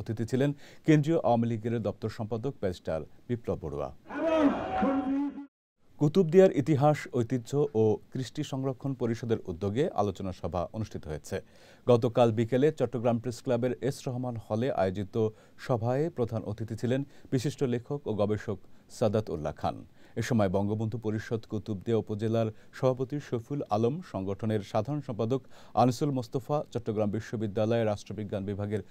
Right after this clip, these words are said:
সহকারী অধ্যাপক মোহাম্মদ ইসাক সহ অনেকে উপস্থিত ছিলেন। পরে কুতুবদিয়ার ইতিহাস ও ঐতিহ্য নিয়ে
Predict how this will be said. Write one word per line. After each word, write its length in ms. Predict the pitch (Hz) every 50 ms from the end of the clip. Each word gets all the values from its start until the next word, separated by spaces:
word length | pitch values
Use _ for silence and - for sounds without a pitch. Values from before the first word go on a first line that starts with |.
| - - - - -
সহকারী 380 | 151 131 147 151 - 131 107 - - 101
অধ্যাপক 360 | - - 110 104 143 147 147 - - - - - - -
মোহাম্মদ 280 | 120 120 120 113 101 - - - 117
ইসাক 240 | - - 160 156 - - -
সহ 140 | - 135 107 139 92 - - - - - - 107
অনেকে 240 | 104 101 - - 98 - -
উপস্থিত 300 | 92 101 - - 92 - -
ছিলেন। 220 | - 101 92 78 69 - - - - - - -
পরে 160 | 123 123 127 135 127 -
কুতুবদিয়ার 500 | 147 - 170 156 139 147 160 160 - -
ইতিহাস 340 | 120 - 139 120 143 147 139 - - -
ও 20 | 110 101 - -
ঐতিহ্য 320 | 110 107 - 131 113 - 139 135 139
নিয়ে 140 | 143 151